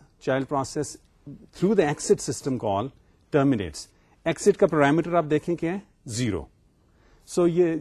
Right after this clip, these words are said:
جب ایکسٹ کر لے گا تو kernel is going to pass this zero to the parent process and inform the parent process that this particular child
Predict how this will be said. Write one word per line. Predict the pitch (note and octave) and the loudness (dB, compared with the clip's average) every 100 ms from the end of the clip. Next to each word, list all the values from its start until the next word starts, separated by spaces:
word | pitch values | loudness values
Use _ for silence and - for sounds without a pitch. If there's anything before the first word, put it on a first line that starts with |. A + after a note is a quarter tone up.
| D3+ | -4
جب | D#3 C3 | -4 -4
ایکسٹ | C#3+ - A3+ - | -10 -4 -2 0
کر | D#3 | 0
لے | E3+ F3 | 2 2
گا | A#2+ A2 A2+ _ _ - | 0 0 -6 _ _ -4
تو | D3+ - - | -2 -2 2
kernel | D#3 F3 A3 F3 E3+ | 2 4 2 2 -2
is | C#3 B2+ | -4 0
going | C#3+ C#3 D3+ | 2 2 2
to | C#3+ D3 D3 _ - | 2 0 -4 _ -14
pass | A#2 E3+ F#3+ - E3+ | -8 -6 -6 -6 -6
this | - A#2 | -6 -6
zero | C3+ G3+ F3+ A2+ A2+ - _ _ _ _ _ F#3 | -2 2 2 2 -2 -10 _ _ _ _ _ -4
to | F3+ E3 | 0 0
the | - G#3 | 2 4
parent | G3+ F3+ D3 | 4 4 0
process | A2+ G2 - E2+ - _ _ - | -2 -4 -12 -14 -18 _ _ -2
and | D3+ D3 | 0 2
inform | C#3 D3 D#3+ G3+ | 0 2 2 4
the | G#3 | 4
parent | F#3+ F#3 E3 | 4 2 0
process | C3 A2+ - C3+ C3+ D3 | -2 -2 -4 -6 -4 -6
that | B2 B2 | -6 2
this | G3+ - - | 2 2 -4
particular | E3+ F#3+ G3 F3 C3 - | -4 -6 -2 -2 -2 0
child | D3+ E3+ C3+ | 2 2 0